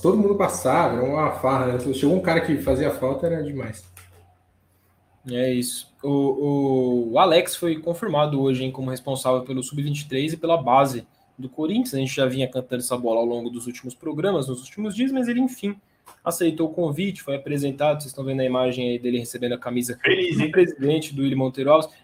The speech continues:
Speaker 2: É isso que eu ia perguntar pra vocês. É, é, é aquela contratação que é muito difícil não dar match?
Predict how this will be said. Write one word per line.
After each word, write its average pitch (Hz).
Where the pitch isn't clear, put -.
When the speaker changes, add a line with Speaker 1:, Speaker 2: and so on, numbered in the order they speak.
Speaker 2:
É 294
isso 277
que 285
eu 247
ia -
perguntar 269
pra 262
vocês. 196
É, 175
é, 175
é 214
aquela 226
contratação 185
que -
é 170
muito 196
difícil 185
não 165
dar 143
match? 160